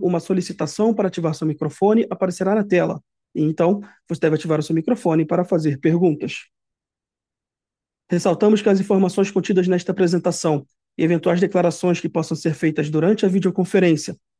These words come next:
relativas às perspectivas de negócios, projeções e metas operacionais e financeiras da Melnick,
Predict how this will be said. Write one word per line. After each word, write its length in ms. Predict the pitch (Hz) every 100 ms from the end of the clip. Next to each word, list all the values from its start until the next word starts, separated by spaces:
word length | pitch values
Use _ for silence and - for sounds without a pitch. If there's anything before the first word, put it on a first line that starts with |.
| _ _
relativas 400 | 175 160 - 185
às 140 | 175 -
perspectivas 640 | 160 - 165 - 175 165
de 80 | 190
negócios, 600 | 170 160 160 156 147 - _ _
projeções 680 | - 180 160 - 165 151 - - _ -
e 120 | 220
metas 420 | 185 160 - 156
operacionais 560 | 151 170 160 165 175 170
e 60 |
financeiras 600 | - 220 208 190 156 143
da 120 | 151
Melnick, 520 | 156 165 208 208 208